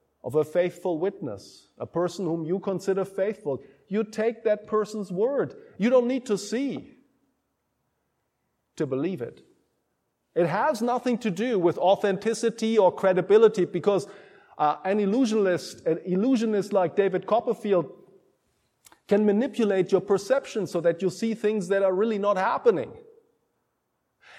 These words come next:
In the same way, pictures and films, they can be forged at will with today's technology. But when you see something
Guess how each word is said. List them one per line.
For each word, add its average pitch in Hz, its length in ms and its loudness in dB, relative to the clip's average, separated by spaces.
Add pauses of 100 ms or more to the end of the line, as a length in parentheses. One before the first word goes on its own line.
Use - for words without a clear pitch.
In 220 120 2
the 208 100 4
same 226 380 2
way, 226 240 8
pictures 208 720 2
and 170 160 2
films, 233 640 4 (340)
they 240 180 6
can 220 300 -2
be 247 240 2
forged 214 880 2
at 202 200 0
will 240 440 2
with 170 240 -2
today's 185 420 -2
technology. 190 960 -4 (2250)
But 139 140 8
when 170 300 2
you 180 200 2
see 170 320 -4
something 113 760 -6